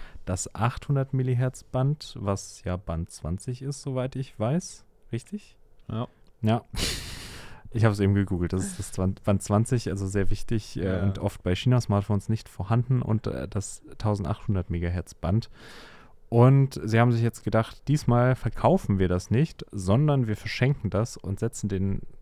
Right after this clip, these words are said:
Speaker 1: Anbietern Auflagen, dass sie zum Beispiel im ländlichen Bereich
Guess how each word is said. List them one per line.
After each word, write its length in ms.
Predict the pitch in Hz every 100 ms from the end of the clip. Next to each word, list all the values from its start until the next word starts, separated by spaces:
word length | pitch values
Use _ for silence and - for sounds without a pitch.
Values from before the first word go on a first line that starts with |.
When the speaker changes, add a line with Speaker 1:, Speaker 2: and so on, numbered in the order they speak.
| -
Speaker 1:
Anbietern 500 | 101 107 113 - 98
Auflagen, 640 | - 147 - 101 92 98 98
dass 140 | 98
sie 100 | 101
zum 160 | - 98
Beispiel 280 | 95 - 85
im 120 | 92
ländlichen 520 | 98 151 - 127 127
Bereich 480 | 117 123 135 -